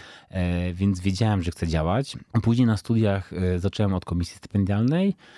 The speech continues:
E, trafiłem bardzo szybko do dyskusyjnego klubu filmowego Politechnika i samorząd studencki mnie, mm, wciągnął, co później się przerodziło w pracę, bo wylądowałem w zarządzie dwóch fundacji przy uczelni, e,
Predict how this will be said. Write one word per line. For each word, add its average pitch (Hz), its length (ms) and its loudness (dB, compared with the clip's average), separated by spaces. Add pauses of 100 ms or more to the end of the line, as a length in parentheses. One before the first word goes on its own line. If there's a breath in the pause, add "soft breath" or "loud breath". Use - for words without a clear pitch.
(160 loud breath)
E, 95 120 -4
trafiłem 107 420 0
bardzo 95 200 0
szybko - 220 -6
do 92 100 -2
dyskusyjnego 92 520 -2
klubu 101 220 0
filmowego 101 480 -2
Politechnika 135 680 -2 (100)
i 151 500 -2
samorząd 101 440 0
studencki 95 440 -4
mnie, 90 360 0 (120)
mm, 85 260 -2
wciągnął, 117 580 0 (460 loud breath)
co 117 260 0
później 104 320 0
się 101 120 -2
przerodziło 90 560 -2
w 87 180 -10
pracę, 107 500 -2
bo 101 220 -2
wylądowałem 90 600 0
w 82 60 -6
zarządzie 85 760 0 (160)
dwóch 87 240 -2
fundacji 101 460 -4
przy - 180 -6
uczelni, 147 520 0 (400 loud breath)
e, 98 260 -2